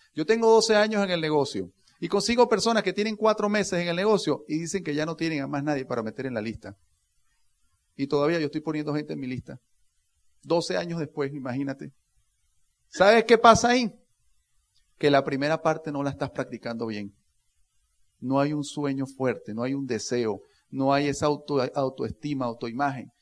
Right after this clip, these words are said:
Yo todavía, mira, lo estamos, lo estamos viviendo ahorita. Nosotros estamos empezando a trabajar ahora con un gru-, un, un gru-, un grupo nuevo.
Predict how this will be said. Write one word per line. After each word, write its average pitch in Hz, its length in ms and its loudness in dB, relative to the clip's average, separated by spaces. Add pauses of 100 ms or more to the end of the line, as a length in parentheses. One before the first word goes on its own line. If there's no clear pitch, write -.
(180)
Yo 165 200 -2
todavía, 170 800 0
mira, 190 220 0
lo 175 100 4
estamos, 208 340 -2 (100)
lo 156 100 0
estamos 214 340 0
viviendo 175 460 -2
ahorita. 170 240 2
Nosotros 185 260 -4
estamos 208 220 0
empezando 180 360 -2
a 190 40 -2
trabajar 170 380 -2
ahora 175 280 2
con 147 140 -8
un 160 100 -10
gru-, 165 200 -4
un, 165 120 -8
un 165 160 -10
gru-, 165 180 -6
un 165 360 -6
grupo 170 320 6
nuevo. 131 480 0